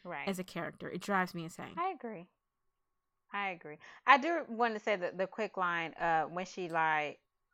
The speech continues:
Speaker 1: and she's talking about it at the wedding at Charlotte's. Yeah. And she says,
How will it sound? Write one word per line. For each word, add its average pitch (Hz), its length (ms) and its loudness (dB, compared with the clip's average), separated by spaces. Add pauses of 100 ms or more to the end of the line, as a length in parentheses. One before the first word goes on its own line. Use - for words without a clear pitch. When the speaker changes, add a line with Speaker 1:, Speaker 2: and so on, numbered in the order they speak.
(160)
Speaker 1:
and 170 180 -4
she's 175 260 -8
talking 165 340 -2
about 143 220 0
it 143 80 0
at 143 120 -6
the 143 140 -4
wedding 135 480 -2 (280)
at 156 200 -6
Charlotte's. 143 640 -6 (500)
Yeah. 147 140 -6 (640)
And 175 140 -4
she 185 140 -8
says, 160 380 -2